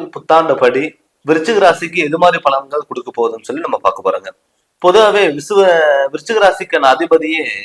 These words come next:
செவ்வாய். செவ்வாய்ங்கிறது வந்து பார்த்துட்டீங்கன்னா ஒரு முருகனுடைய ஒரு உருவம்னு கூட நம்ம சொல்லலாம். முருகனுடைய ஒரு அருள், முருகனுடைய அருள் பெற்ற ராசி எதுனா,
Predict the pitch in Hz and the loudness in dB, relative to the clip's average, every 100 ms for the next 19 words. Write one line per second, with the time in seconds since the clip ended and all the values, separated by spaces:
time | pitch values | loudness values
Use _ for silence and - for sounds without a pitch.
0 | 101 - 127 135 127 - - 143 190 190 | -16 0 2 4 0 -2 0 2 4 2
1 | 165 165 151 143 135 131 131 131 131 151 | 0 -2 -4 -2 -2 0 -8 -12 -4 -2
2 | 107 98 _ _ _ 131 127 123 117 120 | -2 -4 _ _ _ -6 2 4 4 0
3 | 160 208 214 185 165 156 135 123 113 113 | -2 -2 0 0 0 0 -2 0 0 -2
4 | 107 117 120 120 117 151 190 180 160 - | -6 -2 -2 -2 -10 -10 -10 -10 _ -2
5 | 143 135 - - 98 92 _ _ _ _ | -2 0 -4 -8 -8 -8 _ _ _ _
6 | - 151 196 185 165 160 185 151 127 110 | -6 0 0 2 2 2 0 0 2 4
7 | 110 143 - _ _ _ _ 139 165 214 | 2 -4 -12 _ _ _ _ -4 -2 -2
8 | 208 190 165 147 165 156 135 139 135 135 | 0 2 4 4 2 -4 -4 0 2 2
9 | 147 123 143 | 0 -8 0